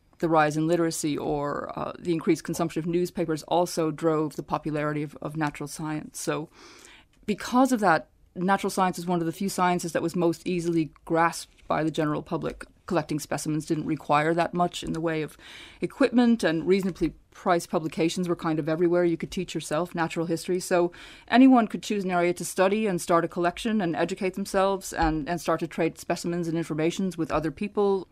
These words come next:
go to classes, collect things, donate them to museums. So that's one of the reasons I chose to focus on that area.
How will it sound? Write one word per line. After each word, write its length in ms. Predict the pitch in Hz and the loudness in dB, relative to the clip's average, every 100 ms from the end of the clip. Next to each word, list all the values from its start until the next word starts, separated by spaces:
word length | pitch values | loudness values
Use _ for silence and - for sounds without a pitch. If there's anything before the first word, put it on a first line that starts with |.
| _ | _
go 120 | 170 147 | -4 -4
to 100 | - | -2
classes, 680 | - 214 208 214 202 - - - - - - | 2 4 4 -2 -2 -6 -14 -20 -20 -20 -4
collect 320 | 196 175 - | 2 2 4
things, 280 | 220 208 214 | 2 2 2
donate 340 | 175 160 160 | 2 2 2
them 100 | 170 | 0
to 100 | 165 | -4
museums. 460 | 175 160 160 151 143 | -2 -2 0 -2 -2
So 260 | - 165 - - - - | 0 0 -2 -10 -20 -2
that's 180 | 214 220 | 0 2
one 160 | 214 214 | 2 2
of 80 | |
the 80 | 190 | 4
reasons 280 | 180 160 160 | 2 2 2
I 100 | 147 | 0
chose 260 | 147 147 147 | 0 0 -2
to 100 | 156 | -2
focus 460 | 156 151 135 - | -2 0 -4 -6
on 160 | - 151 | -2 0
that 220 | 147 143 | 0 0
area. 500 | 151 135 135 - 180 | 0 -2 -2 -4 -6